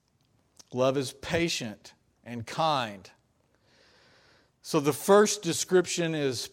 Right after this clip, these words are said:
patient. And this is a common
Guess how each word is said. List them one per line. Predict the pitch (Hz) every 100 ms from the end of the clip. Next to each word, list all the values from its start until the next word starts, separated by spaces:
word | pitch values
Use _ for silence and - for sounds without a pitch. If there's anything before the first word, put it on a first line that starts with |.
| -
patient. | - 208 202 139 104 - 120 - _ _ _ _ _
And | - 139
this | 202 190
is | 156
a | 151
common | 143 - 185 185 190 190 180